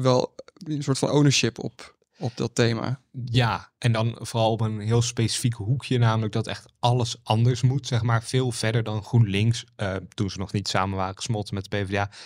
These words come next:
Speaker 2: maar ook dan D zesenzestig ooit zou willen gaan. Het opvallende is wel dat ook de Partij voor de Dieren echt last heeft van die fusie van P V D A GroenLinks,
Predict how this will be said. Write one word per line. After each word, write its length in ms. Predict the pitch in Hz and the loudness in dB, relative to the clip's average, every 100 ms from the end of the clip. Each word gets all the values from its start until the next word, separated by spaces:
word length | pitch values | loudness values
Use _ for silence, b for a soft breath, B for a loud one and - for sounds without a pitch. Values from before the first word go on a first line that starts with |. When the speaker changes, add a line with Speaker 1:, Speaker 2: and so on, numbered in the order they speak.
| B | B
Speaker 2:
maar 120 | - | -4
ook 100 | 101 | -4
dan 120 | 98 110 | 0 0
D 40 | |
zesenzestig 640 | 110 101 110 113 - 120 - | 2 2 2 0 0 -6 -2
ooit 260 | 120 120 117 | 4 4 4
zou 340 | 117 107 98 | 0 0 -2
willen 240 | 104 104 | -2 -2
gaan. 360 | 92 104 101 131 127 B B B B _ - | -2 0 2 0 -2 B B B B _ 0
Het 160 | 123 | 2
opvallende 440 | - - 135 120 120 | 2 2 4 6 4
is 100 | 117 | 0
wel 180 | 143 120 | 0 0
dat 240 | 113 - | -2 -2
ook 280 | 123 147 - _ | 0 0 -4 _
de 160 | - | -10
Partij 360 | - 117 113 110 | -2 0 2 0
voor 120 | 104 | 0
de 120 | 104 | -2
Dieren 340 | 101 127 120 - | 2 2 2 0
echt 220 | 117 - | -2 0
last 280 | 110 117 - | 0 0 0
heeft 220 | 107 - | -2 -2
van 160 | 110 | -4
die 140 | 107 98 | -2 -4
fusie 460 | - - 120 110 | -6 0 2 2
van 280 | 101 104 104 | -2 -4 -4
P 60 | - | -2
V 160 | 107 95 | -4 0
D 100 | 101 | 0
A 140 | 101 | -2
GroenLinks, 520 | - 95 90 107 139 | -2 -2 0 0 0